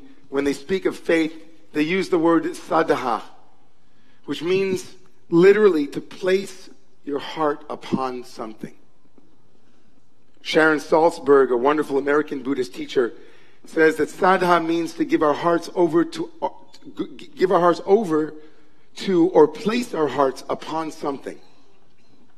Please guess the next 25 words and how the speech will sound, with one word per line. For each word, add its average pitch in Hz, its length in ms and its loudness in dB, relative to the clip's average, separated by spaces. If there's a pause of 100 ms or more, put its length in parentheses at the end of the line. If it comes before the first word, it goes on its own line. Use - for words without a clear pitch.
(540)
Its 131 160 -6
meaning 175 340 4
can 139 200 -4
vary 175 340 8
a 165 80 6
lot 143 320 4 (200)
depending 175 340 4
on 151 120 2
what - 160 4
we 156 120 6
put 170 180 2
our 160 80 6
heart 160 380 4
upon 151 520 0
or 135 140 0
the 127 80 -2
quality 165 680 0 (280)
with 127 140 -2
which 139 200 0
we 135 200 0
give 139 200 0
our 131 120 0
hearts 147 480 -6
over 135 340 -2
to. 95 460 -6